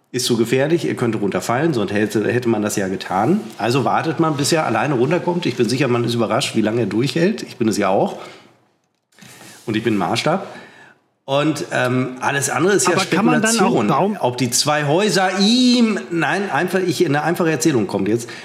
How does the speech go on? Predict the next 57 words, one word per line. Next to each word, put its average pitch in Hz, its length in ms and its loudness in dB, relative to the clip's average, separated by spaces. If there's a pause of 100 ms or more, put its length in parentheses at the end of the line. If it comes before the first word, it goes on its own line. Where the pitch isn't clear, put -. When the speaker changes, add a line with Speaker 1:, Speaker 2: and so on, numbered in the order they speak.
(120)
Speaker 1:
Ob 123 100 -2
die 131 120 -6
zwei 127 260 0
Häuser 147 380 0
ihm 185 360 2
gehören, 165 600 2
der 120 200 0
Bank 151 480 -2
oder 143 280 2
Hälfte, 139 380 0
Hälfte, 147 320 2
Speaker 2:
Das, 143 40 2
Speaker 1:
wie - 60 4
Speaker 2:
nein, 196 80 2
Speaker 1:
auch - 20 2
Speaker 2:
das, - 100 2
Speaker 1:
immer. 160 200 2
Speaker 2:
das 151 180 0
weiß 151 240 -2
man 139 100 0
Speaker 1:
Kein, 117 80 0 (140)
Speaker 2:
nicht. 135 100 -4
Speaker 1:
das 143 100 0
Speaker 2:
Okay. 143 80 2
Speaker 1:
weiß, 202 320 0
Speaker 2:
Ja, 139 140 -4
Speaker 1:
das 175 140 0
Speaker 2:
nee, 156 160 0
genau. 190 100 2
Speaker 1:
wissen 196 220 2
wir 120 160 2
ja 98 180 0
nicht. 151 380 -2 (640)
Ob 156 180 0
er 175 100 2
darüber 160 360 2
hinaus 143 460 0
nicht 170 200 2
ohnehin, 170 480 2
vielleicht 151 280 0
hat 180 120 0
er 208 80 2
noch 175 180 2
ein 175 280 2
Vermögen 170 600 0 (380)
darüber 135 200 0
Speaker 2:
Ich 147 60 0
sagte 160 160 2
Speaker 1:
hinaus. 202 160 2
Speaker 2:
das 202 100 2
jetzt 196 160 0
doch 175 120 2
eben 196 180 4
nur 196 160 4
hypothetisch. 202 640 0
Speaker 1:
Und, 208 220 2
äh, 202 40 -4